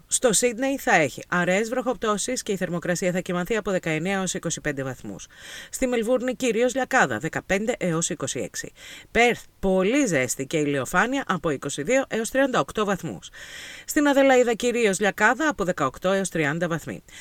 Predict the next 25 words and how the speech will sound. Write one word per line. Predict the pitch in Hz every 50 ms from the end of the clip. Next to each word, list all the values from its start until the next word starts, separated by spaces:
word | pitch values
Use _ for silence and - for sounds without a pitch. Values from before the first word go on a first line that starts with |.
| - - -
Στο | - - 202 165
Χόμπαρτ | - - 214 240 226 302 302 - -
ηλιοφάνεια, | 277 294 285 277 - - 196 143 117 110 101 104
δώδεκα | 104 143 160 190 226 247 - 233 214
έως | 202 208 196 -
είκοσι | 208 - - - 170 -
τέσσερις. | - 117 107 - - 80 78 85 -
Στην | - - -
Καμπέρα | - 120 - - 190 226 262 269 - -
αραιές | - 190 175 156 147 135 123
βροχοπτώσεις, | 120 107 107 - 120 - - - 220 226 - - 220
δώδεκα | 165 190 196 208 440 - - 214 -
έως | 190 185 180 180
είκοσι | - - 180 165 - 147
ένας | 139 139 139 131
βαθμοί. | 135 110 - - 113 - - - - - - - - - - -
Στη | - - 269 262
Βρυσβάνη | 240 262 269 220 233 262 247 240 226 226 226 220 220 214 202 175 156
μια-δυο | 220 240 226 202 220 202 190 160
βροχοπτώσεις, | 185 196 180 - 185 - _ - 233 247 247 226 - 269 254 214 180 - - -
είκοσι | - 214 - - 180 175 - - -
έως | - 180 170 170 -
είκοσι | 156 - 165 143
οκτώ | 143 - - 175 156
βαθμοί. | 143 143 135 - 208 240 269